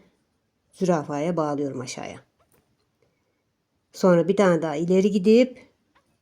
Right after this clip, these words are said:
geri geliyorum. Aynı dediğim gibi bunlar oluşuyor. Geri gelince hemen çiçeğine geçiyorum. Ben çiçeklerini kırmızı ve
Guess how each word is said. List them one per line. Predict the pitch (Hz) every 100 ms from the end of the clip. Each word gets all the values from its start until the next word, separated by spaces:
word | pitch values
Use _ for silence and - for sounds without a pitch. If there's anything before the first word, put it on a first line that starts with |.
| _ _
geri | 170 165 190
geliyorum. | 208 214 233 240 269 - _ _ _ _ _ _ _ _ _ _ _ _ _ _ _ _ _ _ _ - _ _ _ _ _ _
Aynı | 262 247 214
dediğim | 208 202 180
gibi | 226 226
bunlar | 220 190 170
oluşuyor. | 160 156 - 185 185 220 196
Geri | 185 165
gelince | 165 151 156 202 208 _ _ _ _ _ _ _ _ _
hemen | 226 214
çiçeğine | 214 202 214 202 208
geçiyorum. | 202 202 208 202 220 - _ _ _ _ _ _ _ _ _ _ _ _ _ _ _ _ _ _ _ _ _
Ben | 240 269
çiçeklerini | 269 - 254 240 220 247
kırmızı | 226 220 220 233
ve | 233 233 233